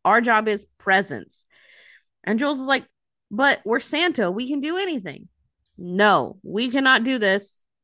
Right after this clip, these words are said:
Stop trying. Go to the warehouse, load bags." Grandpa's just, like, immediately, like, loses all his jovial "I'm Santa-ness" and is like, "Bitch, go do your work."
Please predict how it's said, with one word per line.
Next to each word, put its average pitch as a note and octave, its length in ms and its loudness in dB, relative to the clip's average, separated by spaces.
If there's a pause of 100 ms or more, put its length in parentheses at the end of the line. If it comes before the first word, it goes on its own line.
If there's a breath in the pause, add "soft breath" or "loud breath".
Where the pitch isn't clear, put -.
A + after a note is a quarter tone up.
(140)
Stop G#3+ 340 0
trying. B2+ 500 -4 (200)
Go G3+ 180 4
to A#3 80 4
the A#3+ 100 4
warehouse, A3+ 600 2 (140)
load F#3 260 -2
bags." G#2+ 480 -4 (100)
Grandpa's G#3+ 460 2
just, F#3+ 240 -6 (140)
like, F3 280 -2
immediately, C#4 960 -4
like, G3+ 240 -2
loses D4+ 460 0
all C#4 160 2
his B3+ 240 -4
jovial A#3+ 480 -2
"I'm A3 180 -4
Santa-ness" A3 680 -4
and F3+ 180 -8
is F3+ 120 -8
like, F3 200 -4
"Bitch, G#3+ 320 -4
go F#3 100 0
do F#3+ 80 -2
your E3+ 160 -4
work." C#3 240 -10